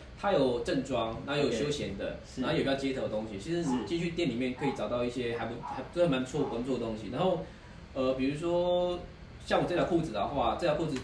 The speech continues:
Speaker 1: 大概，呃，原价大概台币大概将近快四千五百块。
Speaker 2: 嗯。
Speaker 1: 虽然它比 Uniqlo，Uniqlo，Uniqlo 可能一家裤-，一条裤子一千块而已，可能贵了
Speaker 2: 对。
Speaker 1: 三倍，三倍。可是这件裤子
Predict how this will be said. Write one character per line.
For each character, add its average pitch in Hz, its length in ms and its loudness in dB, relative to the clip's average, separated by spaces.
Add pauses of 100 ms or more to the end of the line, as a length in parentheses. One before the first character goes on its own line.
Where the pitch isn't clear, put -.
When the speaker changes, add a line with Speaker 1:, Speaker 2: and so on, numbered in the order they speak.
Speaker 1:
大 - 120 2
概， 131 240 0 (380)
呃， 107 380 0
原 123 160 2
价 151 140 2
大 139 120 0
概 127 380 4
台 117 160 -4
币 127 160 0
大 123 100 0
概 120 280 0
将 123 180 -4
近 117 160 -6 (100)
快 107 460 0 (480)
四 - 200 -6
千 135 140 2
五 - 40 0
百 - 120 -2
块。 - 300 -2 (160)
Speaker 2:
嗯。 127 220 2 (760)
Speaker 1:
虽 180 140 6
然 170 80 6
它 175 120 4
比 131 40 0 (140)
Uniqlo，Uniqlo，Uniqlo 165 1900 2
可 170 140 6
能 135 80 4
一 127 40 -2
家 147 100 2
裤-， - 60 0 (120)
一 165 60 -4
条 156 140 6
裤 - 100 2
子 117 140 0
一 110 40 -2
千 117 160 -2
块 131 140 0
而 - 160 0
已， - 120 -6
可 - 20 -10
能 123 120 -2
贵 131 100 4
了 123 60 8
Speaker 2:
对。 135 80 8
Speaker 1:
三 127 240 0
倍， 113 240 0 (300)
三 147 220 -2
倍。 139 140 2
可 120 60 -2
是 160 120 -2
这 180 100 0
件 165 100 0
裤 160 160 0
子 120 260 -2